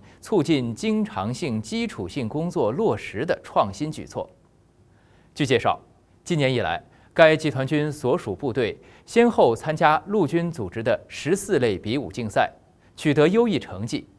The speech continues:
他们通过时间预算管理、狠抓经常性、基础性工作落实的努力探索，有了令人欣喜的回报。近日，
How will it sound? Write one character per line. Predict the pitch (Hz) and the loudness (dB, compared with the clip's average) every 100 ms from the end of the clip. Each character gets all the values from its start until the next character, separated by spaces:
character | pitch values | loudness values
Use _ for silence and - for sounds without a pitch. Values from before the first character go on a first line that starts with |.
| _ _ _ _ _ _ | _ _ _ _ _ _
他 | - | 2
们 | 226 | 4
通 | - 220 | 2 0
过 | 220 170 120 | 6 6 6
时 | 110 - 143 | 2 -4 -4
间 | 190 220 214 | 4 4 4
预 | 226 160 | 0 -2
算 | 107 180 101 | 2 2 2
管 | 101 143 | 0 0
理、 | 156 80 80 - - | -2 -6 -10 -14 -20
狠 | - 139 117 | -2 -2 4
抓 | 147 147 | 6 6
经 | 147 220 214 | 4 -2 -2
常 | - 107 | -4 -6
性、 | 127 123 | -4 -4
基 | 107 220 233 | -4 -4 -6
础 | - | -6
性 | - 139 110 | -8 -6 -4
工 | 190 | -4
作 | 202 175 | 0 0
落 | 160 185 | 2 0
实 | 104 - 110 | -2 -6 -4
的 | 180 120 | 0 0
努 | 110 101 | 0 -4
力 | 143 | -4
探 | - 214 139 | -2 -2 -4
索， | 87 73 - _ _ - - | -6 -12 -16 _ _ -18 2
有 | 143 | 6
了 | 127 | 6
令 | 156 165 | 6 4
人 | 110 123 | 0 -4
欣 | - - 233 233 | -6 -6 -2 -2
喜 | 226 - | -4 -12
的 | - | -16
回 | - - 82 | -14 -12 -8
报。 | - 113 - _ _ _ _ _ _ _ _ _ _ _ _ _ _ _ _ _ _ _ _ _ _ - | -4 -6 -8 _ _ _ _ _ _ _ _ _ _ _ _ _ _ _ _ _ _ _ _ _ _ -2
近 | 147 | 0
日， | 117 117 - | 2 0 -4